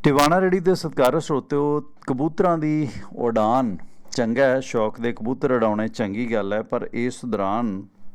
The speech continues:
ਤਿੰਨ ਮਹੀਨਿਆਂ 'ਚ ਤਰਤਾਲੀ ਹਜ਼ਾਰ ਕਬੂਤਰ ਅਮਰੀਕਾ ਪਹੁੰਚ ਗਏ ਨੇ।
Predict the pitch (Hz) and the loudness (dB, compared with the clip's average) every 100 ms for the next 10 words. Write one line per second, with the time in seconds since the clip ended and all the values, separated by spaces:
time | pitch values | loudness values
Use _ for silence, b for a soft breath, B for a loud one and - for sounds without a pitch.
0 | - - - _ - - - - B B | -12 -14 -18 _ -20 -14 -12 -12 B B
1 | B B B B B B - 151 156 180 | B B B B B B 0 2 2 2
2 | 180 170 120 131 147 139 143 143 - 123 | 0 0 2 2 2 2 0 0 0 -4
3 | 107 117 107 113 135 135 131 127 117 107 | -2 0 2 0 0 0 0 0 -2 -6
4 | 107 113 131 127 95 110 113 117 - 90 | -6 -4 -4 -2 -2 -2 -2 -4 -2 -6
5 | 95 - 95 85 82 | -6 -8 -8 -6 -8